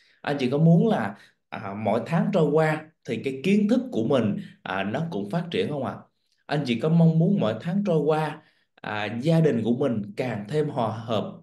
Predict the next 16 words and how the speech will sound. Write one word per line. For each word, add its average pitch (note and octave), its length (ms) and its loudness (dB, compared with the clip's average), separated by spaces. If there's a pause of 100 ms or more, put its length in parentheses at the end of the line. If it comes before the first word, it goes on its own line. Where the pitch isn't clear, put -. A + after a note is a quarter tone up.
hạnh G#2 360 -6
phúc, - 340 -4
ấm E3 120 -2
êm E3+ 180 4
hơn D3 180 -2
không C#3 120 -6
anh C3 140 -4
chị? G2+ 280 -4 (800)
Thế F3 80 2
anh F#3+ 220 2
chị B2 120 0
có C#3 100 -4
mong E3 280 6
muốn G3 240 2
trôi E3 160 0
qua, D3 420 -2